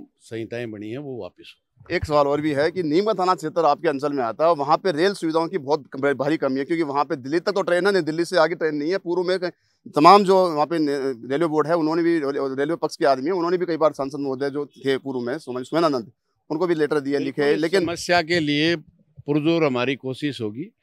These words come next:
Speaker 1: कि इस समस्याओं का समाधान।
Speaker 2: एक अंतिम सवाल और, यमुना के पानी के लिए, क्योंकि बार-बार तरस रहा है
Speaker 1: पानी कहीं,
Speaker 2: शेखावाटी।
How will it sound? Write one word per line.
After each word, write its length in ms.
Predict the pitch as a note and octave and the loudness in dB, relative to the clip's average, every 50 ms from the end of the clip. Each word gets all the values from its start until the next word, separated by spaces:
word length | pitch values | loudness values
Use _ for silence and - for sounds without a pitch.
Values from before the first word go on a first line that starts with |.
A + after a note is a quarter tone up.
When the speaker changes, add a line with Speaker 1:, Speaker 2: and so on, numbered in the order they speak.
| _ _ _ _ - | _ _ _ _ -8
Speaker 1:
कि 100 | C3 C#3 | -6 -6
इस 100 | C3 - | -6 -4
समस्याओं 440 | B2+ B2 B2 A#2 - A#2 A2 G#2 G2 | -6 -8 -8 -8 -8 -8 -8 -8 -8
का 100 | A2+ B2 | -10 -12
समाधान। 720 | - - G2+ F#2 F2+ F2 D#2+ D2+ C#2+ C#2 - _ - - - | -12 -12 -12 -12 -12 -12 -14 -16 -18 -20 -20 _ -20 -16 -10
Speaker 2:
एक 100 | - - | -4 -2
अंतिम 220 | E3+ F#3+ G3 A3+ G3 | 0 2 2 0 2
सवाल 240 | F3 F3 F3 E3+ E3+ | 4 6 6 8 6
और, 140 | F3+ F#3+ | 6 2
यमुना 380 | F#3+ D#3+ F3+ F3+ G3 A3 A#3 A#3 | 2 4 4 4 6 8 8 8
के 80 | A3+ A3 | 8 8
पानी 240 | G3+ G3+ G3 G#3 | 6 6 6 6
के 100 | F#3 G3 | 4 4
लिए, 180 | F#3+ F#3 F#3 F#3 | 4 4 4 4
क्योंकि 220 | F3+ F#3+ F#3 F#3+ | 4 2 0 0
बार-बार 520 | E3+ - - D#3 E3+ F#3 G3 F#3 F#3+ G3 F#3+ | 0 4 8 10 10 10 10 10 8 6 6
तरस 280 | - - F#3+ G3 - | 6 4 2 4 4
रहा 160 | G3 F3 F3 F3+ | 6 8 8 10
है 240 | F#3 F#3+ G3+ G3 | 10 10 10 8
Speaker 1:
पानी 80 | E3+ E3 | 6 4
कहीं, 0 | |
Speaker 2:
शेखावाटी। 540 | F3+ F3+ F3+ F#3 F#3 F#3+ F#3 - - - | 2 2 4 4 2 2 -2 -4 -8 -16